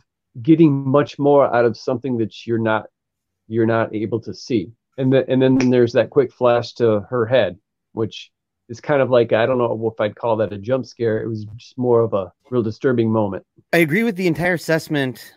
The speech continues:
Speaker 2: of the power of the, the trauma in the scene where he's, uh, he's awake all night. I thought that was a powerful thing. And that ordinarily, you're right, that they would, the camera would follow the mom, right? As she wakes up, it would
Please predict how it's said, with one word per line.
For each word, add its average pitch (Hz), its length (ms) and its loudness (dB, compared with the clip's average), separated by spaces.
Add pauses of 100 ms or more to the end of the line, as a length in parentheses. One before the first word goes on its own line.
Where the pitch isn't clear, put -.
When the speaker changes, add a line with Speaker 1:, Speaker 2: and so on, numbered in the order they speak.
(420)
Speaker 2:
of 127 460 0
the 110 60 -12
power 139 460 0
of 104 220 -6
the, 104 320 -4
the 113 140 -10
trauma 120 440 -4
in 92 120 -4
the 87 60 -10
scene 117 360 -6
where 101 160 -6
he's, 101 400 -10
uh, 73 320 -14 (520)
he's 135 300 -4
awake 135 280 0
all 113 100 0
night. 92 240 -2
I 87 80 -8
thought 139 140 -2
that 135 60 2
was 113 120 0
a 110 60 -6
powerful 127 420 -4
thing. 95 340 -10
And 92 140 -8
that 117 180 -4 (220)
ordinarily, 151 600 4
you're 127 140 0
right, 123 280 0
that 120 120 -4
they 131 120 0
would, 117 220 -4 (100)
the 120 80 -6
camera 156 340 -2
would 123 120 -2
follow 151 320 2
the 120 80 -4
mom, 92 240 -8 (220)
right? 101 220 -4
As 98 80 -10
she 123 120 -10
wakes 139 360 -2
up, 156 320 0
it 120 80 -2
would 101 160 -6